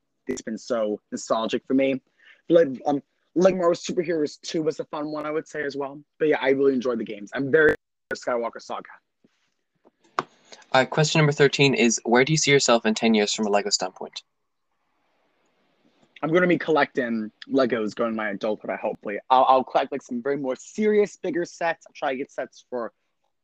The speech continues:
Speaker 1: my kids I have in the future. If I do have kids, I want kids, hopefully.
Speaker 2: Mm-hmm.
Speaker 1: So I think just, again, sets for my kids, for other people maybe, um, and there is some bigger ones for myself.
Speaker 2: All right, awesome.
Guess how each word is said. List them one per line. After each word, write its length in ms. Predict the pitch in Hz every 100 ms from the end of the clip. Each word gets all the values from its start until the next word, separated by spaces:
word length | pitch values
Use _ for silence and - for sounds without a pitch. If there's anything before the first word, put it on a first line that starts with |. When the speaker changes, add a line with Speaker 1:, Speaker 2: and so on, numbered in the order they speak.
| _ _
Speaker 1:
my 160 | - 123
kids 360 | - 139 113 123
I 80 |
have 180 | 110 113
in 60 | 110
the 60 |
future. 340 | 104 117 - 110
If 100 | 107
I 60 | 120
do 160 | 131
have 160 | 117 101
kids, 240 | - 107 -
I 40 |
want 300 | 110 110 110
kids, 220 | - 98
hopefully. 420 | - 95 - 95 101
Speaker 2:
Mm-hmm. 180 | 104 101 - _ _ _ _ _
Speaker 1:
So 180 | - 151
I 80 | 139
think 180 | 175
just, 160 | 147 143
again, 360 | 143 151 139 131
sets 380 | - 151 -
for 120 | - 123
my 160 | 113
kids, 480 | - 208 214 - - _ _ _ _ _
for 180 | 131 117
other 120 | 107
people 260 | - 196 185
maybe, 400 | 185 165 170 - _ _ _ - 120
um, 160 | 139 135 -
and 140 | 151
there 120 | 196
is 120 | 175 147
some 140 | 156
bigger 240 | 147 127
ones 300 | 135 127 123
for 60 | -
myself. 420 | 120 - - 92 _ _ _ _ _ _ _ _ - - -
Speaker 2:
All 160 | 117
right, 160 | 101 92
awesome. 400 | 98 101 - 101